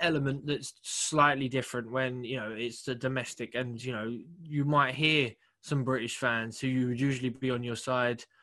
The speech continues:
batting for the other team because they have an affiliation with that fighter or they might just be fond of that fighter.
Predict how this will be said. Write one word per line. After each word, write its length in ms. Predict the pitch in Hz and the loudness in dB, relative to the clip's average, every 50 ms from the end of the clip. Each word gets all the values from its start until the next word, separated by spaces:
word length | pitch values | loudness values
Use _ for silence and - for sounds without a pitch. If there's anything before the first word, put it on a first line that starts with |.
| _ _ _ _ _ | _ _ _ _ _
batting 340 | 147 143 139 120 120 131 110 | 8 8 8 8 6 0 -6
for 100 | - 127 | -6 -2
the 160 | 120 127 127 | 0 2 2
other 180 | 123 113 120 | 2 0 -2
team 360 | 117 - 139 123 117 107 104 104 | -2 -2 -2 -2 -2 -4 -6 -6
because 460 | - 127 120 - 131 123 120 113 110 - | -6 -6 -2 -2 -2 -2 -2 -2 -4 -2
they 140 | 127 120 | -2 0
have 200 | 117 113 117 113 | 0 0 -2 -4
an 80 | 123 123 | -6 -10
affiliation 580 | 110 - 127 123 120 120 117 117 110 - - 117 | -8 -6 -4 -2 0 0 0 0 -2 -4 -8 -8
with 100 | 107 110 | -6 -4
that 160 | 117 95 - | -4 -6 -4
fighter 240 | - 117 110 110 113 | -2 -2 0 2 2
or 80 | 123 139 | 4 4
they 100 | 147 156 | 4 2
might 200 | 165 175 165 156 | 2 0 -2 -4
just 120 | 143 - | -4 -4
be 80 | 151 131 | -4 -4
fond 240 | - 165 175 170 | -2 -2 -2 -2
of 80 | 147 120 | -2 -2
that 160 | 101 69 - | -2 -4 -4
fighter. 320 | - 98 95 90 90 92 | -6 -6 -6 -6 -6 -10